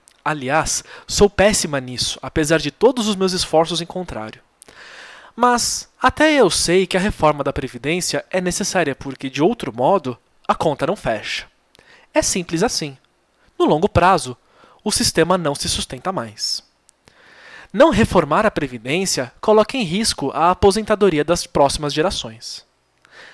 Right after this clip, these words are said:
A partir daí, algo engraçado acontece. Você se contradiz um pouco.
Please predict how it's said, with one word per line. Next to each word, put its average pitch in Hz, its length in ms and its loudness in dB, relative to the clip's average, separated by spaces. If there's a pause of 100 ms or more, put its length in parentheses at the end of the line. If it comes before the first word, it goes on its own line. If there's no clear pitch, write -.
(180)
A 311 120 2
partir 170 360 0
daí, 127 400 -6 (440)
algo 208 200 2
engraçado 208 460 0
acontece. 190 680 -4 (540)
Você 156 300 0
se 180 140 -2
contradiz 175 500 -2
um 190 80 -4
pouco. - 420 -4